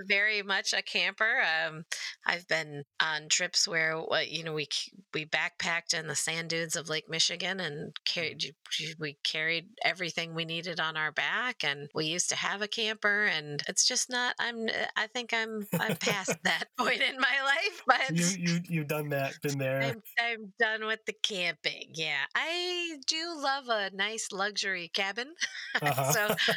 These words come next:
Speaker 1: I guess that could be called glamping. One of my
Speaker 2: Right.
Speaker 1: favorite, one of my favorite resorts at Walt Disney World is the Wilderness Lodge.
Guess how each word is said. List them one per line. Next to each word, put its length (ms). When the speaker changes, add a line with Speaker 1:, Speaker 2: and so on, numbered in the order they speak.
Speaker 1:
I 120
guess 260
that 240
could 140
be 120
called 380
glamping. 540
One 180
of 80
my 60
Speaker 2:
Right. 100
Speaker 1:
favorite, 560
one 120
of 60
my 120
favorite 400
resorts 680
at 220
Walt 280
Disney 340
World 280
is 160
the 100
Wilderness 520
Lodge. 480